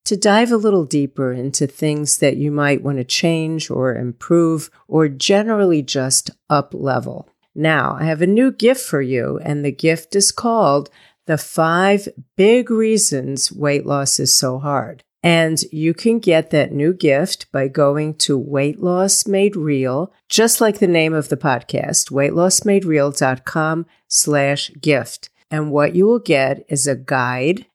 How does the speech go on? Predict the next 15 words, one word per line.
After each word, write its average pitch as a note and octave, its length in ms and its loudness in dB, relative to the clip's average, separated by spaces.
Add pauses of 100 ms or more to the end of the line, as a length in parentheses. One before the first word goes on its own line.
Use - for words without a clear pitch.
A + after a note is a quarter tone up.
and A#3 540 2
some D3+ 400 0
follow-up F3 920 2
videos C#3 640 0
that D3+ 140 0
are C#3+ 80 -2
going C#3+ 240 -2
to D3+ 120 -6
help G#3 380 -6
you C#3+ 140 -2
with B2+ 300 -8
each B3 440 0
reason C#3+ 540 0
that C3 240 -2
you F#3 560 0